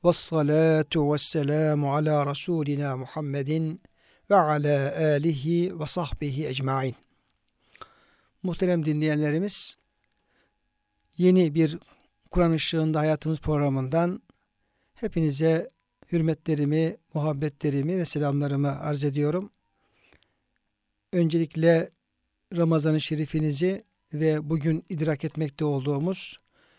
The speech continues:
inşallah bu gece Kadir Gecesidir, öyle temenni ediyoruz Rabbimizden. İdrak edeceğimiz Kadir Gecemizi tebrik ediyorum. Cenab-ı Hak hayırlara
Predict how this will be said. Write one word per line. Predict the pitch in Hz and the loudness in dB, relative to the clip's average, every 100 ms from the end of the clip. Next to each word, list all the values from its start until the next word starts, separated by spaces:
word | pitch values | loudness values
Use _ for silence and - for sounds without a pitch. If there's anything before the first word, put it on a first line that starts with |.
| _ _ _ _ _ | _ _ _ _ _
inşallah | 214 185 165 143 143 120 - 170 | -2 0 2 2 2 0 -4 -2
bu | |
gece | 151 139 143 | 0 0 -2
Kadir | - 143 | -2 0
Gecesidir, | 143 135 135 139 135 160 - - | 0 0 0 -2 -2 -4 -4 0
öyle | 165 147 | 2 2
temenni | 143 143 143 | 0 0 0
ediyoruz | 143 131 139 135 | -2 -4 -8 -6
Rabbimizden. | 156 139 143 139 123 180 196 - _ _ _ _ _ _ _ - | -6 -6 -6 -6 -2 -2 -2 -10 _ _ _ _ _ _ _ -2
İdrak | 180 180 160 | 4 4 4
edeceğimiz | 151 135 147 143 170 180 - - _ _ | 0 2 2 2 0 0 -2 -6 _ _
Kadir | - 170 156 | 0 2 2
Gecemizi | 139 139 143 131 127 175 190 - _ _ _ _ | 0 0 0 -2 2 2 2 -4 _ _ _ _
tebrik | - 185 175 160 | 0 2 2 2
ediyorum. | 143 139 131 135 _ | 2 0 -2 -10 _
Cenab-ı | 175 156 143 156 | 0 0 0 0
Hak | 175 - - - _ - - | -2 -6 -20 -20 _ -20 -14
hayırlara | - 165 147 143 147 170 - | -2 0 0 0 0 -2 -4